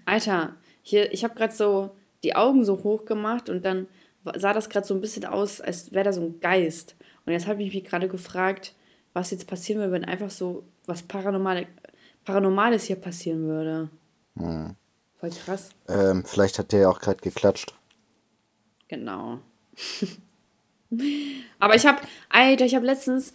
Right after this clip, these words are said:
Speaker 1: das ist meine Beschwerde der Woche und die geht raus an mein Hirn,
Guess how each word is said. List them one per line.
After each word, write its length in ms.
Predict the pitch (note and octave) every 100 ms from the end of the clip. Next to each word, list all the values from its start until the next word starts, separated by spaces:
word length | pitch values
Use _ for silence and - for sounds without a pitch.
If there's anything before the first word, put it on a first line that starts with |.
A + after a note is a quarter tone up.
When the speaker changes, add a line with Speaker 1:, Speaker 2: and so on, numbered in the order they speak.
| _
Speaker 1:
das 100 | A#3
ist 40 | B3
meine 140 | A#3
Beschwerde 300 | A3 B3+ A3+
der 120 | G#3
Woche 400 | A3 A#3 A3 A#3 - - -
und 160 | F#3
die 80 | G3+
geht 160 | G#3 G3
raus 180 | G#3
an 100 | G#3
mein 120 | G3+ F#3
Hirn, 480 | F#3+ G#3+ G#3 A3+